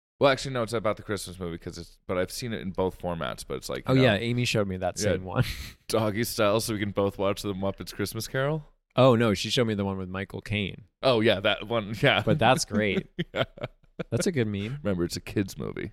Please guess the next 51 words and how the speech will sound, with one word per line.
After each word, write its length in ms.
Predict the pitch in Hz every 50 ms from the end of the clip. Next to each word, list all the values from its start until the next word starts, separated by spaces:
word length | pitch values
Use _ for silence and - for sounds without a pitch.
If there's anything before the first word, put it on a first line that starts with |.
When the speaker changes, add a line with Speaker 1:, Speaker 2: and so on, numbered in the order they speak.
| - _ -
Speaker 1:
<laughs> 200 | 135 - - 147
Speaker 2:
Who's, 300 | - 156 160 160 156 -
who's 320 | - 117 127 139 151 151 147
in 140 | 143 139
the 60 | 131 113
meme? 440 | 104 113 127 127 - - - - 101 _ _ _ _ _ _
What 120 | 110 117
is, 80 | 123 -
how 100 | 123 135
does 100 | 139 127
it 100 | 110 -
work? 360 | 110 113 101 - - - - _ _ _ _ _ -
Do 100 | - 110
you 40 |
see 220 | 101 - - 113 110
someone 480 | - - 117 113 113 113 107 107 101
in 120 | 98 98 98
doggy 360 | 95 95 95 110 117 127 139
style? 120 | 135 147 170
Speaker 1:
No, 260 | 175 160 143 120 117
it's 180 | 113 - - -
just 180 | 120 107 -
literally 300 | 107 110 107 101 98 92
just, 200 | 82 101 98 - 90
like, 100 | 87 85
a 60 | 82
Twitter 420 | - - - 85 80 80 80 80
post 640 | - - 78 69 65 65 - - - - - - - - _ _ _ _ -
or 80 | - 90
an 60 | 92 87
Speaker 2:
Okay. 80 | - - - -
Speaker 1:
X 300 | 92 92 87 - - -
post. 420 | - - 76 65 60 - - - - -
I 40 | -
Speaker 2:
An 40 | -
Speaker 1:
don't 80 | 58 - -
know. 60 | -
Speaker 2:
X, 320 | - - - - - - - _ _
an 120 | 95 90 -
X 300 | - - - - - -
post. 460 | - - - - - - - - -
Speaker 1:
It's 160 | - - -
Twitter. 440 | - - - 69 - - - - - - - - - - - - - - - - -
Gonna 200 | - - 52 53 - - _ _ _ _ _ -
Speaker 2:
No, 140 | 117 110 - - - 95 - _
I 360 | - 120 151 226 302 233 - - -
think 140 | 127 117
we 80 | 110 104
should 140 | - - -
stop. 240 | - 98 85 - -
Yeah, 220 | - - 110 85